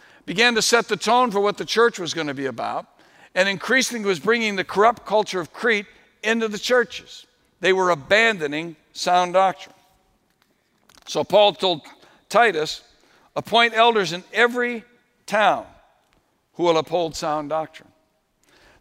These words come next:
The reason, verse five, "I left you in Crete was that you might put in order what was left unfinished and appoint elders in every town as I directed you. An elder must be blameless, faithful to his wife,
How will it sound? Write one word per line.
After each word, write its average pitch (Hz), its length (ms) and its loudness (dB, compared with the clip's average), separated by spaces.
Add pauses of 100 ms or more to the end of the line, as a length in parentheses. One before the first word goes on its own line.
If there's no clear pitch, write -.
The 147 100 -2
reason, 190 440 0
verse 170 240 -2
five, 170 500 0 (300)
"I 160 100 6
left 185 280 2
you 185 80 -4
in 160 120 -6
Crete 208 300 -2
was 160 160 -6
that 160 200 -4
you 185 120 -6
might 175 240 -2
put 185 160 -4
in 190 120 -4
order 190 360 2
what 175 140 -2
was 156 160 -8
left 180 260 0
unfinished 165 720 -6 (440)
and 139 120 -4
appoint 185 440 0
elders 175 460 2
in 160 180 -14
every 202 380 -4
town 165 400 0
as 131 100 -10
I 147 120 -4
directed 143 480 -6
you. 95 100 -20 (640)
An 160 160 0
elder 190 300 4
must 196 340 2
be 226 80 -6
blameless, 165 720 -4 (580)
faithful 202 500 0
to 175 120 -6
his 147 180 -4
wife, 139 300 -4